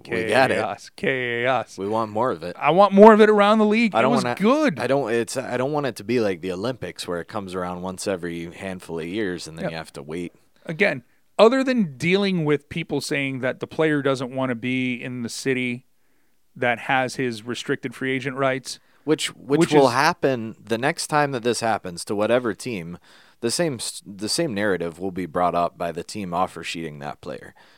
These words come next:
Speaker 1: It's, it's, it's inevitable. So, uh, hopefully it, it happens
Speaker 2: Here's
Speaker 1: with, with two different teams next time so we can enjoy it from afar. <laughs>
Speaker 2: Canada, if you're listening. Hockey world, if you're listening.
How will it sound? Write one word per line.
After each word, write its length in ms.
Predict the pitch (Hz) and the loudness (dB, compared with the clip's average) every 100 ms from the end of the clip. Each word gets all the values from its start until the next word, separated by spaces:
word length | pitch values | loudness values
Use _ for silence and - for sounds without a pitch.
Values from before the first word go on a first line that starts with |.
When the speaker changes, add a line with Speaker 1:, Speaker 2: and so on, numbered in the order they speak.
| - | -6
Speaker 1:
It's, 160 | 107 | -4
it's, 260 | 117 117 - | -2 -4 -4
it's 240 | 101 107 | -4 -4
inevitable. 640 | 113 120 110 76 67 - - _ _ _ - | -4 0 -2 -4 -12 -16 -18 _ _ _ -6
So, 380 | - 113 110 - _ _ - | 2 4 4 -2 _ _ -6
uh, 160 | 101 | 0
hopefully 420 | 117 175 151 131 | 2 2 4 4
it, 160 | 110 - | 4 0
it 160 | 107 98 | -6 -4
happens 440 | 110 104 113 101 | 0 0 -2 -6
Speaker 2:
Here's 60 | 92 | -2
Speaker 1:
with, 320 | 98 - - | -2 -2 -6
with 220 | 95 - | -6 -6
two 200 | - 117 | -6 -6
different 380 | 82 113 - 120 | -2 -2 -2 -6
teams 280 | - 151 147 | -6 -6 -4
next 220 | 151 - | -6 -4
time 200 | 156 143 | -2 -2
so 120 | 135 92 | -4 -6
we 120 | 87 | -6
can 140 | 92 | -8
enjoy 320 | 80 78 82 80 | -10 -6 -4 -4
it 100 | - | -6
from 200 | 82 - | -14 -16
afar. 420 | - - - - - | -12 -8 -6 -8 -12
<laughs> 120 | _ | _
Speaker 2:
Canada, 480 | - 180 185 185 185 | 4 6 8 6 4
if 160 | 170 147 | 0 2
you're 120 | 151 | 4
listening. 400 | 139 127 - 101 _ _ _ _ _ _ - | 4 2 -4 -12 _ _ _ _ _ _ 0
Hockey 340 | 156 160 170 | 2 2 0
world, 400 | 156 160 156 135 - | 4 6 6 6 -2
if 200 | 135 147 | -4 0
you're 100 | 131 | 0
listening. 360 | 117 - 95 | 0 -2 -14